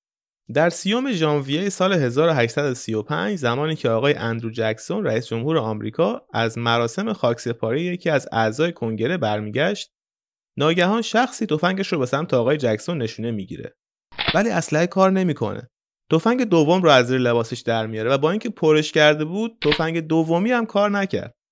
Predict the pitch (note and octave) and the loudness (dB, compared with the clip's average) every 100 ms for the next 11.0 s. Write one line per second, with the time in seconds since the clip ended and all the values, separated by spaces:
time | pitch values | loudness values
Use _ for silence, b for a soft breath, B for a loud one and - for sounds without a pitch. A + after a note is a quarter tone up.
0 | _ _ _ _ A#2 F3+ A3+ A#3 A3+ G#3+ | _ _ _ _ 2 4 4 2 2 2
1 | A3 G3+ G3+ G3 F3+ F#3 - F3+ F3+ E3 | 2 2 2 2 2 2 0 -4 -2 -4
2 | E3 E3 E3 D3+ C3+ A2 G2+ F#2+ - _ | 4 4 4 0 -2 -2 -2 -4 -10 _
3 | _ _ _ _ _ F3 F#3 C#3 - D3 | _ _ _ _ _ -4 2 2 2 -2
4 | D3 B2 A#2 A#2+ A2+ C3+ B2+ A2 A2 - | 0 0 0 -2 -4 -2 -4 -2 -6 0
5 | E3+ D3 D3+ A#2 C3 D3+ E3+ F3 F3+ - | 0 2 0 2 2 0 -2 -2 -2 -6
6 | _ C3 F#3+ F#3+ F3+ E3+ A#2 G2 F#2+ A#2 | _ -4 -2 2 2 2 0 0 -2 -10
7 | - - _ _ _ _ _ _ D3+ G#3+ | -16 -18 _ _ _ _ _ _ -2 0
8 | G#3+ G#3+ G3+ F#3 F3+ F3 E3 E3 E3 D#3+ | 2 0 0 0 0 0 4 4 2 -2
9 | - - A#2 C3 E3 F3+ C3 A#2 A2+ A2 | -8 -14 0 2 2 0 -4 0 0 2
10 | A2+ C#3 D3 G#2+ G#2+ F#3+ G#3 G3+ F#3+ | 2 0 0 -4 -4 -4 -2 -4 -6